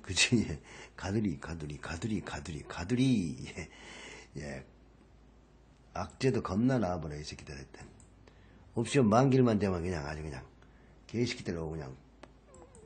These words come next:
개새끼들 말이야. 뿌려가지고 이 드런 새끼들 말이야. 에?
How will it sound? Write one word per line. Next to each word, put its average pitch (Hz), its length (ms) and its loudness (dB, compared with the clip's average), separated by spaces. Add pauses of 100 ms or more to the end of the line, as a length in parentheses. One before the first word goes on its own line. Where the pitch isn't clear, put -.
(140)
개새끼들 107 480 -4
말이야. 69 260 -8 (180)
뿌려가지고 87 540 -2
이 69 140 -12 (120)
드런 85 240 -8
새끼들 - 340 -10
말이야. 62 260 -14
에? 110 320 -8